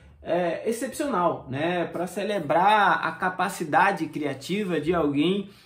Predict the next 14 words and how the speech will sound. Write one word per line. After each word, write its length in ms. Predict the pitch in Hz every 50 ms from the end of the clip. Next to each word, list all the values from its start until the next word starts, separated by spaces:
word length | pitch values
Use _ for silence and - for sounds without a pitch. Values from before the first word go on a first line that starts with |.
| _ _ - -
completamente 1000 | - 202 233 226 - 233 202 220 226 - 214 180 165 165 165 180 202 180 -
fora 320 | - - 175 165 180 185 190
da 140 | 196 208 208
curva. 520 | - - 170 175 175 151 135 127 123 -
O 480 | - 160 180 196 208 214 208 190 180 170
traço 440 | - - 175 180 214 226 - 226
do 140 | 196 180 175
Tim 220 | - - 170 147 147
Sale 260 | 147 - 151 180 190 175 156 147
é 60 | 143
algo 300 | 143 151 165 160 165 165
tão 260 | - - 185 220 240
único, 580 | 208 165 160 185 208 190 175 156 - - 143 135
tão 640 | - - 175 190 220 233 208 180 160 151 135 123